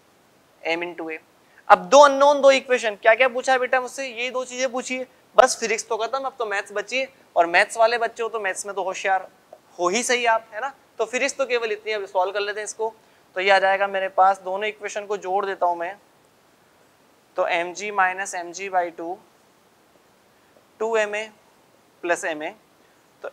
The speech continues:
ए हो जाएगा थ्री, तो ये हो जाएगा एमजी by टू by थ्री एम, this will be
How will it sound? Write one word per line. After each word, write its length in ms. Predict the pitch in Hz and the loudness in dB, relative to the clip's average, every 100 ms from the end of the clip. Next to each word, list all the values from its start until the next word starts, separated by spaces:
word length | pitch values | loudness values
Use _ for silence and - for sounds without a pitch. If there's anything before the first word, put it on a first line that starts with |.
| - | -6
ए 140 | 175 220 | 0 0
हो 160 | 208 196 | 0 2
जाएगा 380 | 180 175 185 196 | 2 4 2 0
थ्री, 400 | - - 202 208 | -4 -10 -8 -6
तो 140 | 196 | -6
ये 80 | 185 | -6
हो 100 | 180 | -4
जाएगा 500 | 170 170 165 185 214 - _ 170 | -2 -2 2 0 0 -8 _ -8
एमजी 920 | 160 175 196 190 165 156 170 185 190 160 | -6 -4 -6 -12 -16 -12 -12 -10 -12 -2
by 180 | 151 147 139 _ - | 0 0 -8 _ -10
टू 360 | 175 156 185 - _ _ _ _ _ 156 | -8 -6 -10 -12 _ _ _ _ _ -2
by 260 | 151 156 156 - | 2 2 0 -14
थ्री 280 | 180 190 175 | -10 -8 -6
एम, 320 | 147 160 196 _ _ _ _ _ _ _ _ _ _ _ _ _ _ _ _ _ _ _ _ 131 131 | -6 -10 -14 _ _ _ _ _ _ _ _ _ _ _ _ _ _ _ _ _ _ _ _ -18 -6
this 200 | 196 196 | -4 -4
will 200 | 175 156 139 | -8 -12 -10
be 160 | 156 | -12